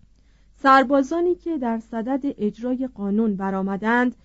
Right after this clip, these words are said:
مورد تهاجم مؤمنانی قرار گرفتند که از این بی‌حرمتی نسبت به عزیزترین نمادهای ایمان خیش متوحش و خشمگین شده بودند.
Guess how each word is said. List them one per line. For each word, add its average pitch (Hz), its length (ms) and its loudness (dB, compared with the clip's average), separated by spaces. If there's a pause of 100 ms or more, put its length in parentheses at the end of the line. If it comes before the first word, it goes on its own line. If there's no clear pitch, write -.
(240)
مورد 254 420 0
تهاجم 240 760 -4
مؤمنانی 208 680 -2
قرار 226 400 -2
گرفتند 208 640 -4
که 196 280 -4 (300)
از 220 240 0
این 285 160 2
بی‌حرمتی 196 1120 -4 (240)
نسبت 220 640 -2
به 269 240 -4
عزیزترین 208 920 -4
نمادهای 202 840 -6
ایمان 202 460 -2
خیش 262 480 0 (300)
متوحش 214 920 -2
و 262 140 -4
خشمگین 254 800 -6
شده 190 340 -8
بودند. 196 520 -8